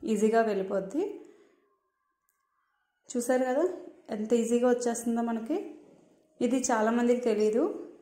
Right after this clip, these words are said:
ఇప్పుడు పీతాం-, ఇదంతా ఇలా వాష్ చేసేసాక పీతాంబరం రాసేసి ఒక ఫైవ్ మినిట్స్ అలా ఉంచేయాలి. అలా ఉంచేస్తే మనకి ఈ సామాన్లు చాలా రోజులు ఇలాగే తెల్లగా కొత్తగా ఉంటాయి.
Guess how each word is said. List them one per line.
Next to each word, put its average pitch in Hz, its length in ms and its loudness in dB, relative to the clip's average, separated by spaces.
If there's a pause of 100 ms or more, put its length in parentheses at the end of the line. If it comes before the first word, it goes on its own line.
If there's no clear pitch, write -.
(180)
ఇప్పుడు 254 220 0 (480)
పీతాం-, 262 380 0 (180)
ఇదంతా 226 440 2
ఇలా 254 180 4
వాష్ 214 300 2
చేసేసాక 240 540 0 (560)
పీతాంబరం 247 580 2
రాసేసి 220 400 0 (160)
ఒక - 100 -2 (460)
ఫైవ్ 220 240 4
మినిట్స్ 254 360 -2
అలా 233 200 0
ఉంచేయాలి. 214 460 2 (720)
అలా 226 180 2
ఉంచేస్తే 247 380 2 (100)
మనకి 262 280 0 (600)
ఈ 247 120 2
సామాన్లు 247 480 2 (300)
చాలా 240 320 6
రోజులు 262 300 4 (440)
ఇలాగే 233 260 4 (180)
తెల్లగా 226 320 2 (120)
కొత్తగా 254 340 0 (640)
ఉంటాయి. 226 300 2